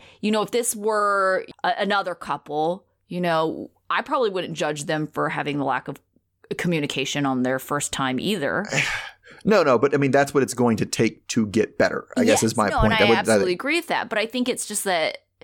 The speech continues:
Speaker 1: you know, it's like, you almost have to have this level of comfort in your intimacy before you can have those conversations, and sometimes it takes sex to have that comfort in intimacy.
Speaker 2: Yeah, I mean, it, well, I think there's definitely,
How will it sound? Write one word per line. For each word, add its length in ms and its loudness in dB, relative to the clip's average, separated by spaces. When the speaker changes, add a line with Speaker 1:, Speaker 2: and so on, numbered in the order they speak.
Speaker 1:
you 160 0
know, 140 2
it's 140 -6
like, 340 -2
you 220 -2
almost 340 -2
have 320 -2
to 60 -14
have 400 -4
this 180 -10
level 580 -2
of 580 0
comfort 720 -4
in 200 0
your 180 -2
intimacy 580 -2
before 540 -4
you 140 -2
can 160 -6
have 160 -2
those 120 -6
conversations, 680 -4
and 120 -4
sometimes 380 -2
it 100 -4
takes 380 -6
sex 460 -2
to 100 -4
have 320 -4
that 220 -6
comfort 420 -6
in 180 -2
intimacy. 720 -6
Speaker 2:
Yeah, 320 2
I 60 2
mean, 140 2
it, 160 2
well, 120 4
I 120 4
think 200 2
there's 160 4
definitely, 800 2